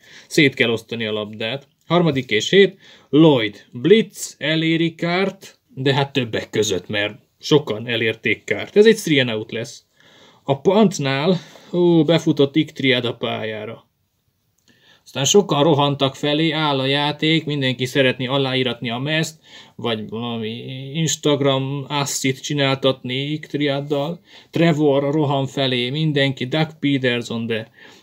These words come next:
ahogy így vége van, akkor végül is jöhet a call, aztán elrúghatja valahogy másodikra vagy harmadikra, nem ugrik be senki.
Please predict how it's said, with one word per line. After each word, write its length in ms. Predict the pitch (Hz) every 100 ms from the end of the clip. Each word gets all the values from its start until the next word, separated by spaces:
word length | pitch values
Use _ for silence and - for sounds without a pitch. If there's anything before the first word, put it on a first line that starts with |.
| -
ahogy 380 | 143 143 131
így 280 | 117 113 113 - -
vége 460 | 123 127 151 139 143
van, 380 | 135 151 156 156 - - - _
akkor 540 | - 113 - - 104 107 _ _ _
végül 300 | - 113 110
is 260 | 107 - - _ _ - - -
jöhet 300 | - 139 139
a 120 | 127 -
call, 260 | 147 139
aztán 300 | 127 131 113
elrúghatja 720 | 127 131 123 113 - 107 - 107
valahogy 400 | 117 110 110 107
másodikra 580 | 120 120 - 113 107
vagy 140 | 107 -
harmadikra, 600 | - 120 117 113 104 110
nem 160 | 113
ugrik 280 | 110 107 107
be 100 | 104
senki. 600 | 101 107 104 104 104 110